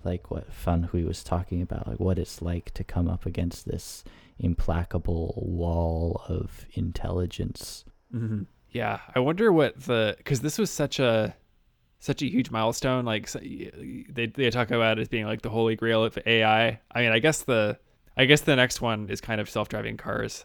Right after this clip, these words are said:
Speaker 2: I mean, it feels like the, the, the next
Speaker 1: Mm.
Speaker 2: thing that people aren't sure if we can actually do it, or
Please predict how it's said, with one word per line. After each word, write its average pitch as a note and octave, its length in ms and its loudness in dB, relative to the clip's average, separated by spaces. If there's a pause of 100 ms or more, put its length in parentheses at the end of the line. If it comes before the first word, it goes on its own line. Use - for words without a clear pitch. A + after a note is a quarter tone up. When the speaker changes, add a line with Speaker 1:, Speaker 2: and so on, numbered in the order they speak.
Speaker 2:
I - 40 -10
mean, A#1+ 80 -8
it A#1+ 120 -12
feels - 280 -12
like - 240 -14
the, - 240 -10 (240)
the, G#2+ 280 -2
the B2+ 80 -4
next A#2 240 0
Speaker 1:
Mm. - 40 -2
Speaker 2:
thing A#2+ 180 4
that A2+ 140 -2
people A#2 240 0
aren't G#2 180 0
sure A2+ 160 0
if - 80 -6
we A#2+ 80 -6
can A2 140 -8
actually A2 260 -4
do G#2+ 240 0
it, G#2 160 0 (760)
or G#2 340 0